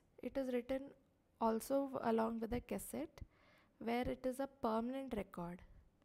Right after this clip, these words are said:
Automated generation, which can be helped with the use of computers and using of barcodes. See,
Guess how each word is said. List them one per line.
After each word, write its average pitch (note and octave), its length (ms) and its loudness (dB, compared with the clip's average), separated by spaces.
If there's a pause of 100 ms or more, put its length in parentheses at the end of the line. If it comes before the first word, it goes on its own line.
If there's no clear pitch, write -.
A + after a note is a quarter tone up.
(500)
Automated C4+ 800 0 (140)
generation, A3+ 640 2 (720)
which - 220 -6
can C4 260 0
be C4+ 160 0
helped B3 500 0
with A#3+ 120 2
the B3 100 2
use A3+ 340 0
of C#4+ 240 -4
computers G3+ 880 -6 (540)
and C#4 240 -4
using A#3 400 -2
of C#4+ 100 -6 (160)
barcodes. G3+ 600 0
See, C4 180 -2